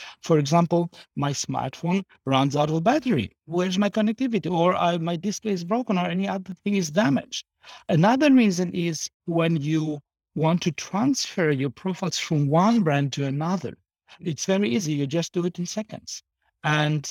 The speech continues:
some operators, when you want to transfer your eSIM profile, they charge you between ten dollars and forty euros. They call it replacement card.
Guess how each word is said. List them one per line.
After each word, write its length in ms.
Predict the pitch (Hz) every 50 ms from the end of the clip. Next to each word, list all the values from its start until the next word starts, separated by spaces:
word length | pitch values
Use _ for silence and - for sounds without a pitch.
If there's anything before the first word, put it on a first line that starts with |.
| - -
some 320 | - - - - 240 254 -
operators, 840 | 156 139 - 185 147 143 127 117 98 - - 113 - - - - -
when 240 | - 170 147 160 151
you 100 | 143 160
want 280 | 135 147 175 185 185 -
to 100 | - 151
transfer 500 | - - - 170 170 165 - - - 156
your 220 | 147 143 135 135
eSIM 520 | 151 175 196 - - - - 110 92 92 - _ _ -
profile, 640 | 135 160 214 247 233 - - 143 131 120 117 135 156 - - - _ -
they 380 | 131 127 135 151 151 151 180 -
charge 540 | - - - 156 156 160 175 185 160 - -
you 200 | 135 120 135 147 _ _ _ _
between 380 | - 147 - - - 147 139 139
ten 280 | - - 180 185 196 196
dollars 400 | 175 147 143 143 143 143 - -
and 120 | 139 127
forty 480 | - - 156 147 151 151 - 160 135 120
euros. 640 | 120 143 208 240 240 156 120 - - 180 - - - - - - - -
They 220 | 160 139 147 147
call 320 | - - 160 160 160 160
it 160 | 165 156 - 170
replacement 760 | 151 143 120 - 165 170 175 190 180 - - 151 127 120
card. 340 | - - 127 113 107 - 160